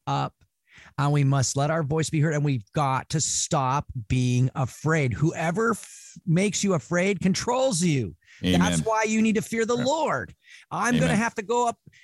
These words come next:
Speaker 1: and stand before him on Judgment Day. I'm gonna have to go up and give an account to him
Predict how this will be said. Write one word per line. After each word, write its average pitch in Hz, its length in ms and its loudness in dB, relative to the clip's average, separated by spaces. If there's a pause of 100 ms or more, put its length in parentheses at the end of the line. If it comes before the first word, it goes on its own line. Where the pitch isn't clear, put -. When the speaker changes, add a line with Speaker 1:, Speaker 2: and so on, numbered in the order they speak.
(120)
Speaker 1:
and 208 140 -2
stand 247 280 -2
before 262 340 -2
him 208 680 0 (380)
on 220 200 -2
Judgment 156 540 -2
Day. 90 420 -6 (260)
I'm 220 200 0
gonna 262 160 0
have 233 140 0
to 226 80 -4
go 247 240 2
up 254 160 -4 (220)
and 233 140 0
give 269 120 0
an 277 80 0
account 262 420 -2 (240)
to 277 180 2
him 202 680 0